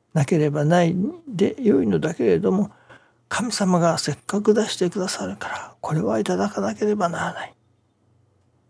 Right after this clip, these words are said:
といういただき方。すなわち、神様に喜んでいただくためにいただく。まあ、あえていただくという表現は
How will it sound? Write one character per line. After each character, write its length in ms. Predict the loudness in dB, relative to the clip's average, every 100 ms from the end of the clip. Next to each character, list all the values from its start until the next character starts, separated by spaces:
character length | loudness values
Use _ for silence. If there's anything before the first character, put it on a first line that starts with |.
| _ _ _ _ _ _ _ _ _ _ _ -4
と 300 | -4 -4 -10 _ _ _ _ _ _ _ _ _
い 100 | 6
う 260 | 6 4 -2
い 60 |
た 120 | -2 -2
だ 120 | -4
き 160 | -10
方。 300 | -18 -16 -16 -18 _ _ _ _ _ _ _
す 180 | -2 2
な 80 | 2
わ 80 |
ち、 180 | 0 -6 -12 -20 -20 -20 _ _
神 220 | 4 4
様 280 | 4 6 8
に 160 | 8
喜 420 | 6 6 4 2 -2
ん 160 | 0
で 180 | 0 0
い 60 | -2
た 120 | 0
だ 140 | -2
く 120 | -2 -8
た 140 | -10
め 160 | -6 -6
に 240 | -6 -8 _ _ _ _ _ _ _ _ _ _ _ _
い 80 | -2
た 140 | 0
だ 160 | -4 -8
く。 180 | -12 -20 _ _
ま 340 | -4 -2 -4 -8
あ、 60 | -4
あ 160 | -2
え 120 | -2
て 160 | -2 -8
い 60 | -8
た 120 | -6
だ 160 | -6
く 120 | -8 -4
と 120 | 0
い 220 | 2 0
う 160 | 0 -2
表 280 | -2 -2
現 100 | -2
は 180 | -2 -4